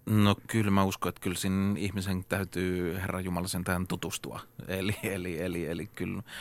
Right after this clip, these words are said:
sen takia mä niin kuin aikaisemmin sanoin tän kaksi vuotta tai, tai edes vuosi, mutta toisaalta niin kuin,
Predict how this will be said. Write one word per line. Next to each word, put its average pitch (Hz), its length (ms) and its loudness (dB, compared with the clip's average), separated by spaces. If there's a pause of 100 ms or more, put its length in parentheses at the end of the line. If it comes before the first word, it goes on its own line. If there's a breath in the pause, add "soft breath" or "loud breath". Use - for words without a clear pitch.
(100 loud breath)
sen 92 220 0
takia 85 200 -2
mä 85 100 2
niin 90 120 2
kuin 90 100 0
aikaisemmin 90 340 0
sanoin 87 320 0
tän - 140 -6
kaksi - 260 -6
vuotta 69 300 -6
tai, - 340 -8 (220)
tai 92 280 2 (160)
edes 104 360 6
vuosi, 76 400 -2 (280)
mutta - 320 -12 (500 soft breath)
toisaalta 95 480 6
niin 90 200 -2
kuin, 101 200 -6